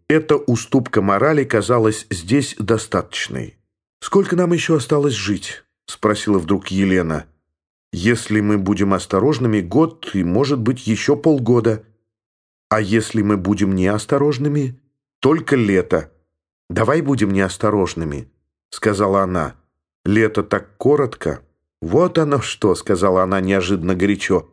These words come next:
«Лето коротко. Лето коротко, и жизнь тоже коротка. Но что же делает её короткой? То, что мы знаем, что она коротка.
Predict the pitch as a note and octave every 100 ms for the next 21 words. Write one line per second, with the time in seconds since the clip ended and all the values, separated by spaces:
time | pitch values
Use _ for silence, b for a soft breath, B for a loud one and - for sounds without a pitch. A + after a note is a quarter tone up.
0 | _ C#3+ D#3 F3 F3 - F3 D3+ A#2+ -
1 | D#2+ - _ - D#3+ F#3+ F#3 - F3+ F#3
2 | F3+ - E3 D#3 B2 F#3+ E3+ E3+ C3+ F3
3 | F3 D#3+ - D3+ D3+ - C#3+ A2 A2+ -
4 | D#3 A#2+ B2+ F#2 F3+ F3+ C#3 B2 G2+ A#2
5 | A2 A#2+ B2+ B2+ C3 A#2+ - C#2 _ _
6 | _ - C3+ - C3 C3 A#2 D#3 D3 A2
7 | - G2 F2+ F2+ - F#2+ G2 F#2+ E2+